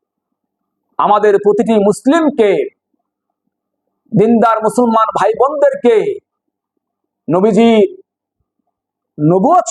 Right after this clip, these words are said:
সম্পর্কে, কবে নবী পেয়েছেন, কবে নবীজি নবুয়ত পেয়েছেন, রেসালত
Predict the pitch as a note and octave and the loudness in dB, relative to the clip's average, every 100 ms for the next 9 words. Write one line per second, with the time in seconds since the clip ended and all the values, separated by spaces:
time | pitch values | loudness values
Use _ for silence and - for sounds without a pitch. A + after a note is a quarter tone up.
0 | - B3 F3+ A3+ G#3+ G3+ G3 E3 C#3 _ | -4 -4 -2 -2 0 0 0 -2 -6 _
1 | _ _ _ _ _ _ _ _ _ _ | _ _ _ _ _ _ _ _ _ _
2 | _ _ E3 G#3 C4 C4 E4 F4+ F4 - | _ _ -4 0 0 0 0 2 2 2
3 | C4+ A3+ B3 C#4 C4 D4+ B3 C4 B3 D#4 | -2 -2 0 0 0 0 0 0 0 0
4 | F#4 - C#4+ C#4 - A3 E3+ B2+ F#2+ _ | -2 0 0 0 -2 -2 -2 -8 -16 _
5 | _ _ _ _ _ _ _ _ _ _ | _ _ _ _ _ _ _ _ _ _
6 | _ - D3+ G#3 D#4 F4 D#4 | _ -4 -2 0 0 0 0